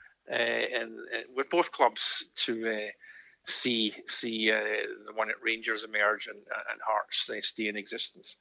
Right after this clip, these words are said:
So the membership of the trust, if the truth be told, is a lot less than the, the other two clubs 'cause we have not had a crisis to speak of. So that, that's the paradox. The better a team does,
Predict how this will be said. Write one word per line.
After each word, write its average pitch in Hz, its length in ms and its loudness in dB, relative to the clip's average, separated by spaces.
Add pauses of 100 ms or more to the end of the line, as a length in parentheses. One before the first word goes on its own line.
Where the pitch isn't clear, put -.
(560)
So 170 380 12 (760)
the - 120 2
membership 220 400 10
of - 80 -18
the 117 40 -2
trust, - 440 8
if - 80 -8
the - 60 -10
truth 127 200 0
be 127 80 -6
told, 117 260 0
is 110 60 -4
a 117 60 0
lot 113 180 2
less 127 360 10
than 180 220 0 (240)
the, 151 100 0 (100)
the 147 80 2
other 143 200 2
two 135 200 -2
clubs 151 340 4
'cause - 220 -6
we 143 80 2
have 127 160 -4
not 127 260 4
had 120 160 6
a 113 40 4
crisis - 680 -2 (640)
to - 100 -2
speak - 300 2
of. 131 220 8 (460)
So 156 240 6
that, 185 200 8
that's 190 220 6
the - 80 -2
paradox. - 1040 8 (320)
The 120 80 -2
better 165 380 10
a 143 60 10
team 139 340 -4
does, 131 600 4